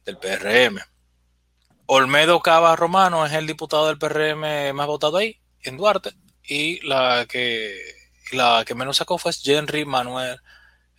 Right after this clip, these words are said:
eh, Acosta Ovalle, del P L D. En la provincia del Ceibo tenemos a el senador Santiago José Zorrilla, del P R M,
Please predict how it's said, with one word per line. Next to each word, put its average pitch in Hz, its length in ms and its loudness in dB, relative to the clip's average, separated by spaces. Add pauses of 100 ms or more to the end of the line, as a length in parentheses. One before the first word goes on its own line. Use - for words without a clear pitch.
eh, 98 680 -4 (140)
Acosta 131 520 0
Ovalle, 113 440 4
del 104 140 -6
P 101 100 -10
L 101 120 -8
D. 135 160 -4 (920)
En 156 140 4
la 190 80 4
provincia 208 380 2
del 214 60 -2
Ceibo 120 380 -2 (1300)
tenemos 143 460 -6
a 139 240 0 (640)
el 127 360 0
senador 131 300 2
Santiago 143 460 4
José 143 460 0 (340)
Zorrilla, 120 800 -6 (460)
del 107 140 -4
P 127 120 0
R 113 300 0
M, 92 200 -10